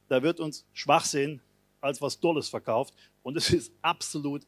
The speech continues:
erbärmlich, wenn das, äh, die Höhe der deutschen Kultur sein soll. Goethe und Schiller. Schiller aber, der allseits beliebte, hat also über das Thema Freude äh, geschrieben beziehungsweise sich damit beschäftigt.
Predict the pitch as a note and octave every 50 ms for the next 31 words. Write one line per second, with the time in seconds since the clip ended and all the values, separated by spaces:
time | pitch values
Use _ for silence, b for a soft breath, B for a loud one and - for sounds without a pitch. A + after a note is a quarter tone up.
0 | _ - C#3 B2 A#2+ A2 - - C#3+ C#3 D#3 C#3 A#2+ G#2 F#2 - - _ _ _
1 | B2 B2 B2 A2+ D3 E3+ - - - B B B B B B B _ - C3+ B2+
2 | B2+ B2 A#2+ A2 B2 C3+ - - A#3 G#3+ E3+ D#3+ D3 C3 B2+ D#3 D#3+ - - D3
3 | - E3+ - - A#3+ G3 B2+ G2 G#2 G2 G2+ A#2 A#2+ F#2 - _ _ _ _ _
4 | D3+ D3 C#3 C3+ C#3 C3+ - - F3 A#2+ F#2+ - _ _ _ B B B B B
5 | B B B B B _ _ _ _ _ - - - D4+ D#4+ C#4+ G3 D#3 C3+ C3
6 | C3 B2+ C#3 D3+ F#3+ A#3 C4+ D#4 D4+ A3+ - _ _ _ _ _ _ - B2+ B2+
7 | C#3 D#3 E3 D#3+ D#3 D3+ D3 - - F3+ E3+ F3+ F#3 - C4 A3 E3 E3+ G3+ B3+
8 | - - - D3+ D3 D#3 D#3+ D#3+ F3+ A3+ A3+ F#3 - F3 F3+ E3 F#3+ F#3 G3 F#3
9 | - - - D3+ D#3 E3 F3 E3+ - - - - - C3+ D#3 F#3 G#3 A3 G3 G#3+
10 | G3+ B B B B B B B _ _ _ - D3+ E3 E3 E3 E3 D#3+ C#3 -
11 | _ - F3 D3+ - G#3 C#4 C4 A#3+ A3 G#3 F#3+ F3+ F3 - G3+ F#3 C3+ E3+ E3+
12 | D3 D3+ E3+ E3+ - F3 D#3+ D#3+ - - D#3 - A#3 A#3+ G#3 - G3+ A3 G#3+ -